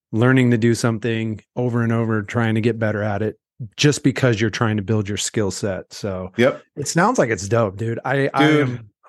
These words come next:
Speaker 1: I'm gonna do it. All right.
Speaker 2: <laughs> I
Speaker 1: you
Speaker 2: can
Speaker 1: got me. You got me.
Speaker 2: Yeah.
Speaker 1: I'm doing
Speaker 2: I
Speaker 1: it.
Speaker 2: can tell, I can tell you this too, Craig. Like, it is, okay, think about being fourteen again, right? And you show up at a spot with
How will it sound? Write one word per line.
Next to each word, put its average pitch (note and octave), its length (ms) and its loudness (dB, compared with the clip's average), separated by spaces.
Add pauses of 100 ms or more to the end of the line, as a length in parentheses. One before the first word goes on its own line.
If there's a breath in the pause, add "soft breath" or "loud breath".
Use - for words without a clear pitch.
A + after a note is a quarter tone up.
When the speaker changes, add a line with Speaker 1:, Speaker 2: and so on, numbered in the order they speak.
(120)
Speaker 1:
I'm C#3+ 160 0
gonna C3 220 4
do G2 160 -4
it. F#2 100 -14 (300)
All D#3+ 100 2
right. C#3+ 180 4
Speaker 2:
<laughs> - 0 -
I D#3 40 4
Speaker 1:
you D#3 80 2
Speaker 2:
can F3+ 80 4
Speaker 1:
got C#3 180 0
me. C#3+ 100 -4
You D3 120 0
got G#2 200 -2
me. G2+ 140 -14
Speaker 2:
Yeah. G#2 240 0
Speaker 1:
I'm C3+ 140 -6
doing A2 200 0
Speaker 2:
I D3 60 0
Speaker 1:
it. D3+ 40 2
Speaker 2:
can E3+ 100 2
tell, E3+ 180 2
I B2+ 120 2
can D3 120 2
tell D#3+ 160 0
you D3 60 2
this B2+ 240 -4
too, A#2 160 -2
Craig. G2+ 260 -6
Like, G2+ 260 -8 (680)
it D#3 140 4
is, D3 400 0 (580)
okay, A#2+ 380 0 (180)
think F3 200 0
about G3 280 4
being C#3+ 480 2 (500)
fourteen C#3 400 2
again, G#2 380 -6 (460)
right? B2+ 340 0
And B2 120 4
you A#2 80 4
show D3+ 280 2
up D3+ 180 2
at C#3+ 60 -4
a B2 40 -2
spot A#2 540 0 (680)
with B2+ 300 2